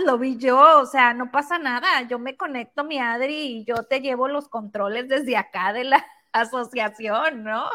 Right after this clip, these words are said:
<laughs> De la fundación. Y luego, "No, pues es que hay que fundar y hay que depositar y hay que hacer". Todo perfecto, pero nunca se me ocurrió que tenía que ir a firmar, ¿verdad? Pero bueno,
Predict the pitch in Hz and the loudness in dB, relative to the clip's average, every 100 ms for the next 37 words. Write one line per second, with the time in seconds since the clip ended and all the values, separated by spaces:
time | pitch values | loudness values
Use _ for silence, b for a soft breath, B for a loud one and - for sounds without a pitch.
0 | - - 226 - 302 - - - 226 247 | -10 -12 -10 -10 -12 -12 -12 -8 -2 2
1 | 226 226 262 254 214 214 226 254 339 269 | 2 0 -2 0 0 0 -4 0 0 -2
2 | B B B B 262 294 349 339 294 320 | B B B B -2 2 2 0 -4 -4
3 | 427 539 - 349 - 254 - 247 220 220 | -2 -2 -2 -8 -6 -8 -6 -4 0 0
4 | 294 - - 294 269 208 208 214 247 339 | 0 -8 -12 -10 -4 -4 -4 -4 -6 -4
5 | 415 403 403 330 277 - 180 170 214 240 | -6 -6 -6 -8 -8 -10 -10 -8 -4 -2
6 | 330 392 440 403 - 226 B B B B | -2 -2 -2 -2 0 -4 B B B B
7 | B _ _ _ _ _ _ - 240 277 | B _ _ _ _ _ _ -2 6 6
8 | - 415 269 254 240 247 370 262 262 240 | 6 0 -4 -4 -4 -2 -4 -2 -4 -2
9 | 240 254 262 269 294 311 311 294 285 277 | -2 -2 0 -2 -2 -2 -2 0 0 2
10 | 269 240 - 339 311 302 226 214 208 240 | 0 -2 -4 -4 -4 -4 -4 -6 -6 -2
11 | 202 208 214 185 190 196 247 247 208 208 | -2 -2 -10 -12 -8 -8 -6 -6 -6 -4
12 | 233 330 254 226 208 220 247 | -4 -2 -2 -2 -2 -2 -2